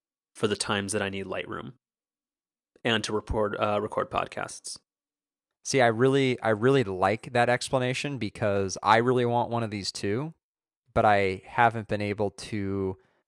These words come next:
Speaker 2: articulate a reason why I would have one of these.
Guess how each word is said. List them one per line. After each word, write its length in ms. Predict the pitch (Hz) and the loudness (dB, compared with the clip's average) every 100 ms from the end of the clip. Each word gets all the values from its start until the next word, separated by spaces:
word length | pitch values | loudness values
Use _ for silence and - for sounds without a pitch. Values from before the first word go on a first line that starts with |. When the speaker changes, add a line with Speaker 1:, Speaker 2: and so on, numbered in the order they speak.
| _ | _
Speaker 2:
articulate 760 | 104 - 127 - 113 104 104 - _ _ _ _ _ _ 104 | -2 -2 -6 -4 -4 -2 -4 -6 _ _ _ _ _ _ -2
a 60 | |
reason 540 | 90 90 110 127 160 175 | -2 0 0 0 -2 0
why 240 | 147 151 | 4 4
I 40 | 156 | 4
would 120 | 156 | 2
have 220 | 156 156 | 0 0
one 80 | 165 | -4
of 80 | 165 | -4
these. 420 | 180 202 - | -6 -6 -8